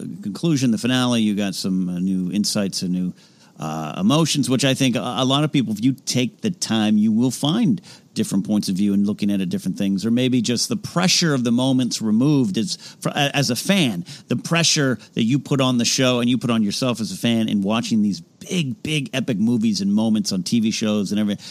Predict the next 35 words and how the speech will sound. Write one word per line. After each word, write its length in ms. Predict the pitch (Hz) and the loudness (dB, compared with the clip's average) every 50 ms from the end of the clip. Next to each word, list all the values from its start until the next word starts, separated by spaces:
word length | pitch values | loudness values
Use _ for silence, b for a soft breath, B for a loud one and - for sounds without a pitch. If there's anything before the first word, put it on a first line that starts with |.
| B B | B B
and 160 | B - 104 101 | B 0 0 0
the, 80 | 98 - | 0 0
and 120 | 92 95 | 0 2
the 40 | 95 | 4
movies 300 | 120 156 160 143 127 104 | 4 4 4 2 2 0
we 80 | 113 | 0
love. 260 | 113 113 113 107 101 - B B B B B | 0 0 0 0 -2 -4 B B B B B
I 100 | B 131 | B 0
think 180 | 135 165 156 127 | 2 2 2 2
with 120 | 143 135 | 2 2
a 40 | 127 | 4
little 180 | 131 131 139 139 | 4 2 2 2
time, 340 | 120 - 160 170 180 160 135 | 2 2 2 4 4 4 2
you 60 | 123 | 2
can 140 | 110 - 107 | 0 0 0
look 240 | 120 123 123 110 - | 0 0 0 0 0
back 240 | - 117 117 117 - | 0 0 0 0 0
and 100 | 117 110 | 0 0
go, 120 | 117 117 - | 0 0 0
"Oh, 280 | - 185 185 147 151 | 2 2 2 2 2
okay, 360 | 170 - - 123 117 127 123 | 0 0 0 2 2 2 2
I, 140 | 117 110 110 104 - 113 | 2 0 0 0 0 -2
I, 80 | 110 - | -2 -2
I, 260 | - 113 113 113 110 110 | -2 -2 0 0 0 0
this 180 | 107 117 - - | 0 0 0 -2
isn't 180 | 131 117 113 | 0 0 0
the 100 | 113 113 | 2 2
end 80 | 113 113 | 2 2
of 60 | 110 | 2
the 60 | 104 | 2
world 200 | 107 120 131 123 101 | 2 0 0 0 0
for 120 | 98 107 | 0 0
me. 120 | 104 98 | 0 0
I 60 | 98 95 | 0 0
can, 160 | - 104 | -2 -2